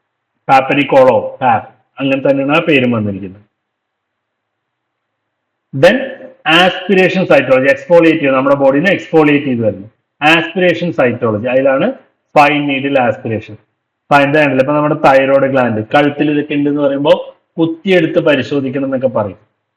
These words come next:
എന്നിട്ട് ഡോക്ടർ ദേ സിറിഞ്ച് നീഡിലും വെച്ച് ഇതിനകത്തേക്ക് കുത്തുന്നു. എന്നിട്ട് ആ സിറിഞ്ചിന്റെ പിസ്റ്റൺ പുറകിൽ നിന്ന് ഇങ്ങനെ വലിക്കുമ്പോ ഇതിനകത്തു നിന്നുള്ള എന്തെങ്കിലും സൊല്യൂഷൻ പോലെ കുറച്ച് വരുന്നു,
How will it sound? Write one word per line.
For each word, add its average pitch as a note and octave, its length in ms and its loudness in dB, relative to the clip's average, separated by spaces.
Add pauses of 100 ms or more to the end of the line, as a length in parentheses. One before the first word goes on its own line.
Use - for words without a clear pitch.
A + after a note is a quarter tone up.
(120)
എന്നിട്ട് D3 220 0
ഡോക്ടർ C#3+ 360 2
ദേ B2 180 -2
സിറിഞ്ച് C3+ 480 0
നീഡിലും C3 360 0
വെച്ച് B2+ 200 -2
ഇതിനകത്തേക്ക് B2+ 500 -2
കുത്തുന്നു. C#3 500 -2 (340)
എന്നിട്ട് D3+ 240 0
ആ D3+ 40 4
സിറിഞ്ചിന്റെ C#3+ 480 0
പിസ്റ്റൺ D#3 440 -2
പുറകിൽ C3+ 240 4
നിന്ന് C3+ 140 -4
ഇങ്ങനെ C3+ 180 -2
വലിക്കുമ്പോ C3+ 640 0 (220)
ഇതിനകത്തു C#3 380 2
നിന്നുള്ള D3 460 -2 (240)
എന്തെങ്കിലും C#3+ 460 0
സൊല്യൂഷൻ C#3 640 -2
പോലെ C3+ 160 2
കുറച്ച് C3+ 440 0
വരുന്നു, C#3 500 2